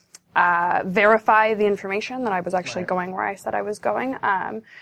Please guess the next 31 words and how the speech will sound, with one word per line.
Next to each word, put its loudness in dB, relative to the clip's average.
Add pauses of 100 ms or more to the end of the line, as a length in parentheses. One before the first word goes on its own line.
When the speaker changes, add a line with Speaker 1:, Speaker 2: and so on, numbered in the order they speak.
(240)
Speaker 1:
you 0
know, 4
and, 2
and, 4 (580)
uh, -4 (1160)
whenever 8
you 6
join, 4
join, 4
um, 0
the 2
military 2
and 0
the 0
intelligence 0
community, -4
you -4
provide 2
all 4
kinds 0
of 0
consent, -6 (100)
um, 0
for -6
the -2
government -2
to, 2 (720)
uh, 6
may 4
sort 2
of 0